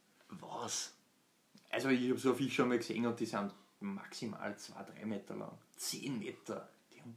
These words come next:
Speaker 2: dann
Speaker 1: <laughs> Ey, schau, ich hab eine Echse.
Speaker 2: Wie lang
Speaker 1: Schau,
Speaker 2: zehn Meter?
Speaker 1: schau, das ist eine
Speaker 2: Weißt du, wie
Speaker 1: Echse.
Speaker 2: lang ein Fisch ist, das zehn Meter groß lang ist?
Speaker 1: Ja.
Speaker 2: Zehn
Speaker 1: Zehn Meter
Speaker 2: Meter
Speaker 1: Turm.
Speaker 2: ungefähr, ja. Aber
Speaker 1: <laughs> Ich hab mir so viele Sachen aufgeschrieben,
Speaker 2: ja, voll.
Speaker 1: die,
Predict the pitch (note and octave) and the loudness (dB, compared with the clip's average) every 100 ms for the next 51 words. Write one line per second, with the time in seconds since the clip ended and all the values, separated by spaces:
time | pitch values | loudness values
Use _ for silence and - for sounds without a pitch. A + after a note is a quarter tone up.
0 | - - G2+ G#2 D3+ - - - - - | -14 -16 -8 0 2 4 2 -2 -8 -20
1 | - - - - E3+ F#3+ F#3+ F#3+ F#3+ E3+ | -20 -18 -8 0 12 12 12 10 12 12
2 | E3+ D#3 C3 G2+ D#3 - B3+ - A#3 A3+ | 12 10 10 8 6 8 8 10 10 12
3 | A3+ G3+ F#3 G3+ D#3+ B2+ D#3+ D#3+ E3+ F3+ | 12 12 12 12 12 12 12 10 8 12
4 | D3 C#3 - D#3 C3 B2+ - B2 A2+ G#2+ | 12 12 10 8 8 6 4 4 4 4
5 | G#2+ G2+ G2+ - _ _ G#2 G2 - - | 4 2 -4 -12 _ _ 2 2 2 -10
6 | _ _ - - - _ - A2 A#2+ C3 | _ _ -20 -20 -20 _ 4 8 10 10
7 | C3+ C#3 A#2+ A2 G#2 G#2 A2 - - - | 8 8 8 4 0 0 -4 -10 -14 -2
8 | G#2+ G#2 G#2+ - - - - - - _ | 2 2 2 2 2 2 -6 -20 -20 _
9 | _ _ _ _ _ - - _ _ _ | _ _ _ _ _ -20 -20 _ _ _
10 | _ - - - - - - - - - | _ -20 6 8 8 2 2 2 2 -4
11 | A2 A2 B2+ B2+ - G2+ - A2+ A#2 A2+ | -2 0 -2 -2 0 0 2 0 0 0
12 | A2+ A#2 B2 D3+ C#3 A2+ | 2 4 4 4 6 4